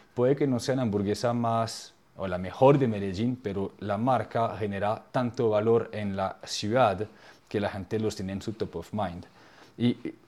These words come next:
pero hago, abro un paréntesis, porque ahorita me hablaban de, de Coca-Cola,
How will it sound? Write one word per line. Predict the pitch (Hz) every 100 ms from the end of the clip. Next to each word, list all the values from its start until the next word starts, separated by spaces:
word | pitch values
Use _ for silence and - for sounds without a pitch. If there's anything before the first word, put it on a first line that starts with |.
| - - -
pero | 143 123
hago, | 120 127 -
abro | 123 131 151
un | 147
paréntesis, | 135 117 113 101 95 -
porque | 107 - 104 95
ahorita | 117 117 113 135
me | 120
hablaban | 104 107 120
de, | 107
de | 104 104
Coca-Cola, | 92 - 104